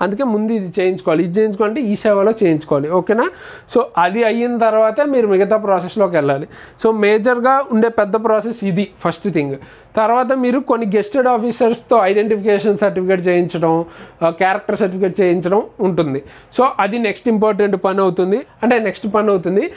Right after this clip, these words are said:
And ఇంకోటి, గెస్టెడ్ ఆఫీసర్తో సైన్ చేయించేటప్పుడు ప్రతిదీ ఒకే గెస్టెడ్ ఆఫీసర్ కాదనమాట,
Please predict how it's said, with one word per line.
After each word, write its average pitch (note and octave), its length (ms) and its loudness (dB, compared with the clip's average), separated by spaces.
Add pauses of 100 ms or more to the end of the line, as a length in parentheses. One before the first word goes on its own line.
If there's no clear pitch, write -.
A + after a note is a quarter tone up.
(260)
And A#3+ 100 2
ఇంకోటి, B3+ 320 0
గెస్టెడ్ B3 500 0
ఆఫీసర్తో A#3+ 600 0
సైన్ A3+ 400 0
చేయించేటప్పుడు G#3+ 640 2
ప్రతిదీ G#3 600 0
ఒకే C4 260 0
గెస్టెడ్ A3+ 400 0
ఆఫీసర్ F#3+ 360 0
కాదనమాట, D#3 500 0